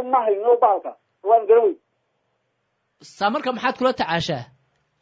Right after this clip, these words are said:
Speaker 1: Maxaan ku samaynaa? Dee wax dhinto unbuu noqdaa, iyo wax dee iska kaco, beerku soo kaco, aan ba-, aan nafaqadii ba-, nafaqada qaadan. Ayuu mu noqdaa adiga.
Speaker 2: Hadda ma ka baxay mise weli waa ku jiraa cudurkii idaha?
Speaker 1: Weli wuu ku jiraa, wuu hayo, waan ka yimi iminka, reer miyiga la tagay,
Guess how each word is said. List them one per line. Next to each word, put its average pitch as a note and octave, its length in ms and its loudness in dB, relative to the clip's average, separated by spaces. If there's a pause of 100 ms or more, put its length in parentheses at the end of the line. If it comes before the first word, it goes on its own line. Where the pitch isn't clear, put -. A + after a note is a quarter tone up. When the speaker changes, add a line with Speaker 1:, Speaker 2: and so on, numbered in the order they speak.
(640)
Speaker 1:
Maxaan G#3 160 2
ku - 80 -14
samaynaa? G3+ 300 2
Dee A#3+ 100 4
wax G#3 120 0
dhinto G#3 220 0
unbuu A3+ 220 2
noqdaa, F3 260 4
iyo G#3+ 140 4
wax G#3 160 2 (160)
dee G3+ 220 2
iska G#3+ 220 0 (460)
kaco, F#3+ 420 4
beerku F#3+ 320 2
soo G#3 180 2
kaco, G3+ 200 0
aan G3+ 200 4
ba-, F#3 160 2
aan G#3+ 160 2
nafaqadii G#3 420 0
ba-, G#3+ 180 -4 (280)
nafaqada G3+ 400 2
qaadan. D#3 320 -2 (460)
Ayuu G3 160 -2
mu A3+ 100 -2
noqdaa G3 320 6
adiga. D#3+ 200 -2 (160)
Speaker 2:
Hadda B3+ 340 0
ma A#3 120 4
ka B3+ 140 0
baxay G3 400 0
mise F#3+ 220 -2
weli A3+ 200 4
waa A#3 160 6
ku A#3 100 -4
jiraa F3+ 300 2
cudurkii D#3 440 -4
idaha? D#3+ 200 -6 (720)
Speaker 1:
Weli A#3 160 4
wuu C4 180 2
ku A#3 120 -8
jiraa, G3+ 260 2
wuu A3 240 0
hayo, F3+ 260 0
waan G#3+ 140 4
ka - 120 -4
yimi G3+ 180 -2
iminka, G3+ 340 0
reer E3+ 240 0
miyiga G#3+ 240 0
la G3+ 80 2
tagay, G#3+ 260 -2